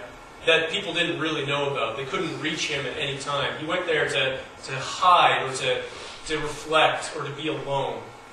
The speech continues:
I like to think of it kind of as Sherwood Forest was for Robin Hood.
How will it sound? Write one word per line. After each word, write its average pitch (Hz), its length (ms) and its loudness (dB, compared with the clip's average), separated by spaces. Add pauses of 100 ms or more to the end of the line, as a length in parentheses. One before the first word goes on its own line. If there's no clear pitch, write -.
(880)
I 208 160 8
like - 120 4
to 202 80 0
think 202 160 4
of - 60 0
it 180 180 -2
kind 180 200 2
of 156 60 -2
as 151 100 -2
Sherwood 180 460 0
Forest 160 500 0
was 135 300 -2
for 139 100 -10
Robin 135 420 4
Hood. 113 180 -6